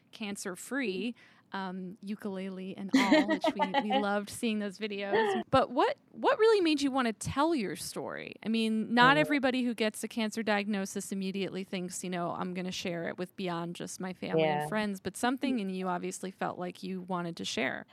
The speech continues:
Speaker 2: Yeah, I mean, honestly, I feel that it was very much tied to my business. So when I first got diagnosed, um, I, oh my gosh, I was in my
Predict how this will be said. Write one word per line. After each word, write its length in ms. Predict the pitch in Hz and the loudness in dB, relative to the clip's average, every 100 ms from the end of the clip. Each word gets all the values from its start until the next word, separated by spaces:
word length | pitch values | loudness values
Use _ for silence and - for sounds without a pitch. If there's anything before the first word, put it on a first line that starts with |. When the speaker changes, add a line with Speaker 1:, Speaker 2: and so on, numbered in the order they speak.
| _ | _
Speaker 2:
Yeah, 600 | 202 220 262 262 247 220 - | 2 4 6 6 4 4 2
I 100 | 254 | -2
mean, 200 | 262 277 - - - | -2 -2 -6 -12 -4
honestly, 540 | 233 262 294 - 277 247 | -2 -2 -4 -2 2 4
I 160 | 226 - | 2 2
feel 200 | 208 208 | 4 4
that 180 | 202 180 | 4 2
it 80 | 156 | 0
was 180 | 165 160 160 135 | -4 -6 -10 -2
very 300 | 160 160 160 | 4 4 4
much 280 | 156 147 - | 0 -4 -6
tied 240 | - 135 131 | -4 -4 -4
to 60 | - | -6
my 100 | 131 | -4
business. 560 | 123 131 - 107 98 - - - | -2 -4 -2 -4 -4 -12 -20 -16
So 180 | - 165 | 2 4
when 160 | 156 151 | 4 2
I 140 | 160 - | -2 -2
first 240 | 170 170 | -2 0
got 220 | 170 170 - | 0 0 2
diagnosed, 760 | 156 147 151 156 190 - - - _ _ - | 2 2 0 -2 -2 -8 -12 -18 _ _ 2
um, 580 | 180 165 160 156 156 - _ - | 4 4 2 -2 -8 -10 _ -2
I, 1000 | 147 151 151 147 151 151 147 151 147 147 - - | 2 4 4 4 4 2 2 2 0 -2 -6 -12
oh 80 | 151 | -14
my 120 | 135 | -10
gosh, 200 | 151 143 - | -8 -8 -8
I 40 | |
was 120 | 160 151 | -8 -4
in 120 | 170 | -2
my 140 | 151 | -2